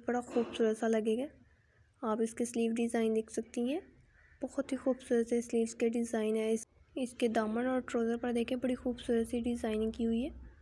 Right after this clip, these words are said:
तो व्यूअर्स, अगर आपको वीडियो अच्छी लगी हो तो वीडियो को लाजमी लाइक करें, शेयर करें। तो व्यूअर्स, अगर आप मेरे चैनल पर फर्स्ट टाइम आए हैं तो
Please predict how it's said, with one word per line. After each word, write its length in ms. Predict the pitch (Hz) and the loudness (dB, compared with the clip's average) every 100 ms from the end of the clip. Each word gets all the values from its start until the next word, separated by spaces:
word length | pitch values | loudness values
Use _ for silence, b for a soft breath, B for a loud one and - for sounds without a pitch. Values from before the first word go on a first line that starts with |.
| B B B - _ - | B B B -20 _ 2
तो 80 | 277 | 2
व्यूअर्स, 360 | 262 262 - | 4 2 2
अगर 220 | 254 247 | -2 2
आपको 320 | 254 240 - 254 | 0 0 0 0
वीडियो 260 | 240 247 | 2 0
अच्छी 320 | 262 247 - 240 | 0 -2 -4 0
लगी 220 | 240 233 | 2 4
हो 100 | 247 | 2
तो 140 | 247 247 | 2 0
वीडियो 220 | 240 254 | 2 0
को 140 | 254 254 | 0 0
लाजमी 400 | 247 247 247 262 | 2 0 0 0
लाइक 280 | 262 247 240 | 0 0 -2
करें, 280 | 247 233 240 | 0 2 0
शेयर 280 | - 247 254 | 0 0 0
करें। 260 | 285 262 254 254 B B B - - | 0 0 0 -4 B B B -20 -2
तो 80 | |
व्यूअर्स, 320 | 262 262 277 269 | 2 2 0 0
अगर 200 | 240 262 | 0 0
आप 140 | 285 | 0
मेरे 180 | 285 254 | 0 0
चैनल 240 | 254 226 | 0 -2
पर 180 | 226 247 | 0 -2
फर्स्ट 360 | 240 - 233 - | -2 -2 -2 -2
टाइम 260 | 269 254 254 | -2 0 0
आए 100 | 247 | 2
हैं 140 | 254 | 0
तो 140 | 247 | 0